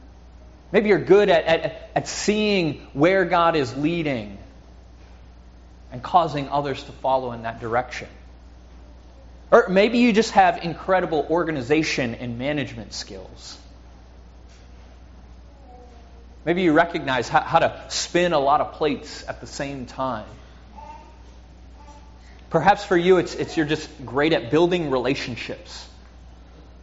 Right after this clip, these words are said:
You're good at making people feel welcome. You're good at inviting people to events and things like that.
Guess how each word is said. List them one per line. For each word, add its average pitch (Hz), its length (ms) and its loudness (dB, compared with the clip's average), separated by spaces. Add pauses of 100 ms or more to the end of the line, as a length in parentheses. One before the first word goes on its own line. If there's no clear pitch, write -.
(100)
You're 143 100 -2
good 185 140 6
at 170 120 0
making 175 340 0
people 196 280 -2
feel 170 260 4
welcome. 135 520 0 (1300)
You're 156 120 2
good 196 160 6
at 180 160 0
inviting 151 880 2
people 156 380 -2
to 151 260 -6
events 139 580 -4
and 131 260 -14
things 135 360 -14
like 117 320 -6
that. 107 420 -10